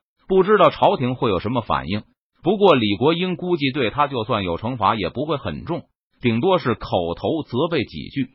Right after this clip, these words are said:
相比云贵、湖广、南京等地清军出的大洋相，川陕露营的表现就算不错了，没有丢失土地，战败并没有导致文武大员被俘。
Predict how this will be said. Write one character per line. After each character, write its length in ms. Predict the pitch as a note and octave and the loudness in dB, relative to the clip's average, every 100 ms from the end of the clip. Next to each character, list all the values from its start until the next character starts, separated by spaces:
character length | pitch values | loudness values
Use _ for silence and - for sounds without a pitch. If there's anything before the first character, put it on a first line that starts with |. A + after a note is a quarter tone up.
| _ _ _ | _ _ _
相 340 | - G#3+ G#3+ | 0 0 2
比 80 | C#3+ | 0
云 400 | G#2+ F2+ A#2+ A#3 | 0 0 -2 -2
贵、 200 | B3+ - - _ _ - | -2 -6 -10 _ _ -8
湖 220 | C#3+ G#3+ | -6 -2
广、 300 | B2+ D2+ - _ _ _ | 0 0 -2 _ _ _
南 280 | - C#3 G#3 | 2 2 4
京 260 | G3 G#3 F3 | 0 -4 -4
等 300 | B2 F#2 A#2+ | -4 -4 -4
地 200 | F3+ A2 | -4 -6
清 300 | - F#3+ F#3+ | -4 -6 -4
军 220 | E3 D#3+ | -4 -6
出 180 | C#3 C#3+ | -4 -6
的 120 | G#2+ | -4
大 200 | G2+ G2 | -2 -2
洋 220 | D2+ E2+ | -4 -8
相， 180 | D3+ C#3+ - _ _ _ | -8 -10 -12 _ _ _
川 320 | - B3+ A#3+ | 4 6 6
陕 220 | D3 G#2 | 4 2
露 280 | A#2+ F#3+ D3 | 2 0 -2
营 200 | G#2+ C3 | 0 0
的 80 | B2 | -2
表 260 | G#2 D#2 C#2+ | 0 -2 -2
现 220 | C#3 A2+ | -4 -4
就 120 | G#2+ | -4
算 160 | G2+ E2+ | -4 -4
不 120 | G2 | -6
错 280 | - A#2 D2+ | -4 -2 -2
了， 120 | D2+ _ _ - | -6 _ _ -2
没 160 | A#2+ G3+ | 0 2
有 160 | B2+ | 2
丢 180 | G#2+ F3 | 2 -2
失 160 | - D#3+ | -4 -8
土 260 | - D3 | -8 -10
地， 200 | C#3 C#3 - _ _ - | -8 -8 -12 _ _ 0
战 280 | A#3 F#3+ E3 | 4 4 2
败 160 | E3 | -2
并 260 | D#3 G#3+ B2+ | -2 -4 -2
没 100 | B2 | -2
有 180 | D#3 B2 | -2 0
导 240 | F2+ D#2+ | -2 -2
致 160 | G2 G2+ | -4 -2
文 260 | G2+ A#2+ | -2 -2
武 140 | G2 E2+ | -4 -4
大 280 | D3+ E2+ | -4 -4
员 220 | E2+ F#2+ C3+ | -4 -4 -2
被 180 | B2 | -2
俘。 320 | D#2 - D#2 | -2 -6 -12